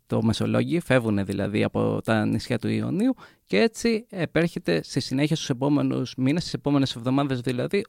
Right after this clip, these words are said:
ο ναυτικός αποκλεισμός της, της πόλης. Ο ναυτικός αποκλεισμός γίνεται όταν γίνεται η απόβαση των δυνάμεων του Ιμπραήμ στα μέσα περίπου του Δεκεμβρίου του χίλια οκτακόσια είκοσι πέντε. Έτσι η κατάσταση σταδιακά αρχίζεται να, να γίνεται ικτρή. Δηλαδή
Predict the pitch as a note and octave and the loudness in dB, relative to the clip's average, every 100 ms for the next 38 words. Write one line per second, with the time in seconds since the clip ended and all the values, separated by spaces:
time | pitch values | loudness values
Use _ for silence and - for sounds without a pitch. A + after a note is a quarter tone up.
0 | _ D3 C#3 B2 - F#3 E3+ D3 C#3 C#3+ | _ 2 4 4 2 2 2 0 -2 2
1 | C#3 A2+ G#2+ - - A2+ A2+ A2 G#2+ - | 2 2 -4 -8 -6 -4 -2 -2 -2 -2
2 | A2+ - - D#3+ - A#2+ B2+ A#2+ C#3+ D3+ | -6 -6 -2 -2 -2 -4 -4 -6 -6 -4
3 | G3+ G3 _ C3+ C3 F3 F3+ E3+ E3+ D3+ | -2 -4 _ -10 -4 -4 -4 -6 -6 -10
4 | - - D3 C#3+ D3+ C#3+ C3 D3+ C#3+ - | -8 0 4 6 6 4 2 4 2 2
5 | C3 B2 C3 C#3 B2+ A#2 G#2+ G#2+ C#3 F3 | 0 2 4 4 4 4 2 2 2 0
6 | - - - - - A#2+ C3+ D3+ C3 B2 | -2 -12 -20 -8 0 4 4 2 0 0
7 | C3 A#2 B2 A2+ B2+ D3 - C#3 - - | 0 -2 -2 0 0 0 -2 -4 -4 -4
8 | C#3+ C3 C3 - G#2 F#2 - - - - | -4 -2 -4 -2 -2 -4 -10 -14 -20 -20
9 | - B1+ - - F#3 - - B2+ B2 D3 | -8 -4 -4 0 -2 -2 -8 -2 0 0
10 | - D3 B2 B2 A#2 A#2 - - - C#3 | -2 -4 -4 -4 0 -2 -2 -4 -2 -6
11 | - C#3 C3+ B2+ B2 A#2+ C#3+ C#3 B2+ A#2+ | -6 -6 -4 -4 -4 -4 -4 -2 0 0
12 | C3 D3+ - C#3+ - - - B2 G#2+ E2 | 0 -2 -2 -4 -4 -6 0 2 2 0
13 | _ _ - A#2 A2 A2 D3+ E3 - | _ _ -10 -8 -6 -4 0 0 -2